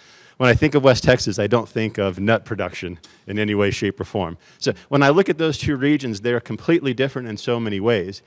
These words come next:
Whenever you think of a regional research university, one of the things that we would do when it comes to research in this part of the country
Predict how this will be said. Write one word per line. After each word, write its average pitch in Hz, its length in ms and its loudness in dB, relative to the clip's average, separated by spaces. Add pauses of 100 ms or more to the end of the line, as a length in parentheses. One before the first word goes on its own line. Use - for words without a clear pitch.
(280)
Whenever 151 320 4
you 170 120 2
think 160 340 -4
of 135 160 -2
a 120 40 0
regional 127 420 -2
research 120 440 -4
university, 117 560 -4
one 120 200 -2
of 185 60 0
the 175 60 0
things 143 260 -6
that 120 100 -4
we 127 140 -4
would 123 160 -4
do 113 280 -2
when 107 140 -8
it 95 60 -12
comes 120 220 -6
to 104 80 -4
research 113 360 -2
in 101 80 -6
this 127 160 -6
part 117 200 -4
of 104 40 -8
the 95 60 -10
country 82 420 -12